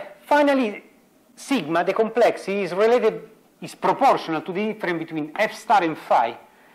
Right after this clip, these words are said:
So at any point, uh, if this difference here is essentially is T sigma over M. I just brought beta M on the other side. Okay? So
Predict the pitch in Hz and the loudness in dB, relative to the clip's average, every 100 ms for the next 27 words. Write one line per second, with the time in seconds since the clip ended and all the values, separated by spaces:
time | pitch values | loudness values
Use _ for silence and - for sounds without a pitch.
0 | _ _ - 180 175 - 156 269 277 202 | _ _ 0 2 2 -2 0 0 2 4
1 | 156 151 151 202 208 160 - _ _ 165 | 4 0 0 2 2 -2 -12 _ _ -10
2 | 175 214 185 202 160 151 - - 262 151 | -8 -6 -6 -8 -6 -6 -6 -4 2 2
3 | 151 - _ _ _ _ _ _ _ 165 | 2 -8 _ _ _ _ _ _ _ -6
4 | 185 190 226 208 190 165 156 - - _ | -6 -2 -2 -2 -2 -2 -4 -6 -18 _
5 | _ _ _ _ - _ _ - 233 226 | _ _ _ _ -20 _ _ -6 -4 -4
6 | - - - - 214 175 180 185 185 - | -8 -18 -20 -6 -6 -4 -2 -2 -2 -8
7 | - 156 147 123 113 110 - _ _ _ | -6 -2 -2 -4 -6 -14 -20 _ _ _
8 | _ 131 123 147 - - _ _ - 139 | _ -12 -2 -2 -4 -18 _ _ -6 -2
9 | 143 - - _ _ _ _ _ 131 156 | -2 -6 -20 _ _ _ _ _ -6 -4
10 | 151 143 147 147 143 127 123 113 - 110 | -2 -2 -2 -4 -8 -8 -8 -10 -12 -12
11 | 104 - - _ _ _ _ - - 285 | -12 -16 -20 _ _ _ _ -10 -4 -2
12 | 285 - _ _ _ _ _ _ _ _ | -4 -14 _ _ _ _ _ _ _ _
13 | _ _ _ _ _ _ _ _ _ _ | _ _ _ _ _ _ _ _ _ _
14 | _ - - - 277 262 208 - | _ -20 -18 -4 2 4 4 2